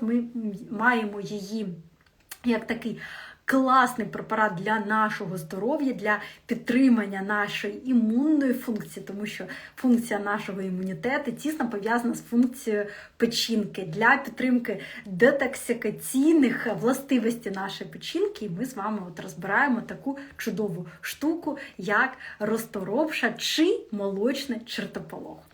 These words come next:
Також, якщо ви звернете увагу на упаковку, то ви побачите, що в нас з вами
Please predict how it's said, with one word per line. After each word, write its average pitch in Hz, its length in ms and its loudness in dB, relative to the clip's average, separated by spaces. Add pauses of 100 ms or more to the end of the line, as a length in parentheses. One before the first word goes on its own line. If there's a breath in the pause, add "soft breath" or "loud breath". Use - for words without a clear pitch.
(460 loud breath)
Також, - 560 2
якщо 349 540 0
ви 277 180 0
звернете 240 560 -2
увагу 226 720 0
на 208 240 0
упаковку, 269 840 -2
то 302 200 -4
ви 453 120 6
побачите, - 640 -6
що - 380 -4
в 175 240 -6
нас 196 320 -2
з - 20 -12
вами 185 460 -6